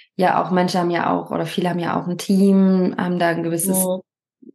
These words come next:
Speaker 1: oder haben so bestimmte Umsätze, die sie vielleicht bringen müssen, in Anführungsstrichen.
Speaker 2: Mhm.
Speaker 1: Weil man kann auch sein Team verkleinern und sagen, hab ich vielleicht weniger Umsatz, aber ich mache ein ethisches Marketing. Ich finde das auch
Speaker 2: Mhm.
Speaker 1: ein schönes Denken. Also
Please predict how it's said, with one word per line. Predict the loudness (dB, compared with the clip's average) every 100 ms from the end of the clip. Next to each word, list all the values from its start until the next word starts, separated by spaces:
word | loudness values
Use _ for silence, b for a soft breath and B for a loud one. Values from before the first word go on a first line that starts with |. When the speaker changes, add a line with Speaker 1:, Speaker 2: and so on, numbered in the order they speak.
| -4
Speaker 1:
oder | 2 2 2
haben | -2 0 2
so | 2 -2
bestimmte | -4 -4 -2 0
Umsätze, | 2 4 4 0 0
die | -2
sie | -2
vielleicht | -4 -4 -6
bringen | -6 -2 -2 -2
müssen, | 0 2 2 2 0 0 -2
in | -2
Anführungsstrichen. | -2 0 -2 0 -2 0
Speaker 2:
Mhm. | 0
Speaker 1:
Weil | 0
man | -2 -4
kann | -4
auch | -2
sein | -4
Team | -2 -4
verkleinern | -4 -2 2 4 4
und | 2
sagen, | 0 0 0 -4 B B B B -14
hab | -10
ich | -10 -6 -6
vielleicht | -2 -2 0
weniger | 2 4 4 4
Umsatz, | 4 4 2
aber | 0
ich | 0
mache | 0 -2
ein | -2
ethisches | -2 -4 -8 -2
Marketing. | 0 0 0 0
Ich | -2 -2
finde | -2
das | 0
auch | 0
Speaker 2:
Mhm. | -2
Speaker 1:
ein | -6 -14 _ _
schönes | _ -4
Denken. | -4 -2 -2
Also | -2 -2